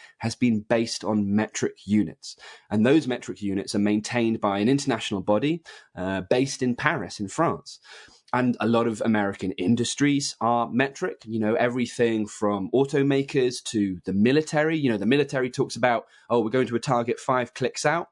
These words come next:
What is a click? It's a kilometer. And yet they had to, you know, they had to introduce a new word so people didn't think it was miles. Um, but America is secretly metric. And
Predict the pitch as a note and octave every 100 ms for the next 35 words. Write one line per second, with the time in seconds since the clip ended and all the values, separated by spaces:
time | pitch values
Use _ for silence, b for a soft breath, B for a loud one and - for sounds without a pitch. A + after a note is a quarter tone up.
0 | _ A#2 C#3+ A#2 - F3 G#3 G#3 G#3 G3+
1 | G#3 B3+ A#3 G#2 - B B B B -
2 | C#3 D3+ E3+ F#3 - D#3+ E3 F3+ F#3 F3+
3 | F3 F#3 D3 D#3+ F3 D3+ E3 D3 C#3 F3+
4 | D#3+ D3 F3+ D3 E3 E3 B2 - C#3 E3+
5 | D3 C#3 D#3+ D#3+ - D#3 D3+ D3 C#3 C#3+
6 | F#3 F3 E2+ E2+ - - B B B -
7 | D3+ D3 C#3+ B2+ - C3+ E3+ - - D#3
8 | F3+ F#3+ - E3 - E3+ E3 - E3+ C3
9 | - A2+ - - A#2+ A#2 A2+ A2+